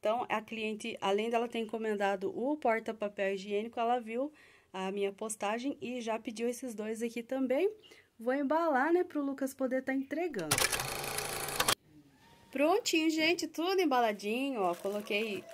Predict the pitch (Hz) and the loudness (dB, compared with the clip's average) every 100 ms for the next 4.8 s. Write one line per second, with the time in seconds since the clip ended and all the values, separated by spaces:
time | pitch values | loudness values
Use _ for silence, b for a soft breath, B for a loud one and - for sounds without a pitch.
0 | - 214 214 214 202 202 208 208 190 196 | -6 -4 -4 4 6 6 2 -2 0 0
1 | 185 190 190 - 208 226 240 226 190 - | 0 0 -4 -8 -6 -4 -2 -4 -6 -4
2 | 185 185 - 175 214 226 220 208 190 156 | -6 -6 -2 -2 0 -2 -2 0 0 0
3 | 156 156 b b b b _ 190 185 190 | -4 -8 b b b b _ -4 -2 -2
4 | - 202 214 220 196 180 160 147 | -6 -6 -4 0 0 0 -2 -4